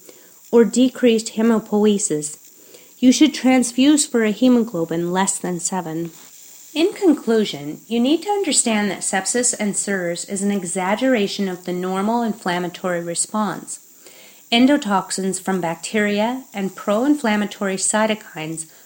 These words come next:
are present in exaggerated quantities and directly lead to myocardial depression, vasodilation, and leaky blood vessels. Blood pressure may drop.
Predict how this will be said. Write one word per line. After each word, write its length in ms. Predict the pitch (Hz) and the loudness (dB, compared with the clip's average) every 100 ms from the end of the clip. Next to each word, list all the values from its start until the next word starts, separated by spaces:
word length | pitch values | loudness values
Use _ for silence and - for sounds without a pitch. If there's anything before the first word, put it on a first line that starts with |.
| _ | _
are 80 | 196 | -8
present 480 | - 240 247 294 294 | 0 2 4 4 4
in 160 | 214 | -2
exaggerated 920 | 196 185 - 190 202 220 233 233 262 | -2 -4 -2 0 0 0 -2 0 -2
quantities 800 | - 220 196 196 156 147 147 160 - | -2 -4 -2 -4 -10 -10 -10 -12 -12
and 140 | 196 196 | -6 -4
directly 520 | 214 226 247 - 302 | 0 2 0 0 0
lead 300 | 254 196 185 | 2 0 -2
to 80 | 190 | -6
myocardial 880 | 180 175 180 214 - 220 214 233 233 | -4 -2 -2 -4 2 2 4 2 0
depression, 600 | 233 - 180 - 156 160 - - - - - | -4 -2 -2 -2 -6 -10 -14 -20 -20 -10 0
vasodilation, 1040 | 175 170 220 240 233 208 175 - 160 156 156 - | 2 4 2 2 0 0 -2 -4 -6 -10 -14 -4
and 160 | 196 | -2
leaky 300 | 196 180 196 | 0 -2 -4
blood 260 | 190 175 156 | -2 -4 -4
vessels. 520 | 151 156 - 165 - - _ - - - - - | -6 -10 -8 -10 -12 -18 _ -20 -20 -20 -20 0
Blood 240 | 208 196 | 0 2
pressure 340 | - 233 233 226 | 2 2 2 2
may 220 | 214 196 | 2 2
drop. 420 | 196 165 147 - | -2 -4 -6 -12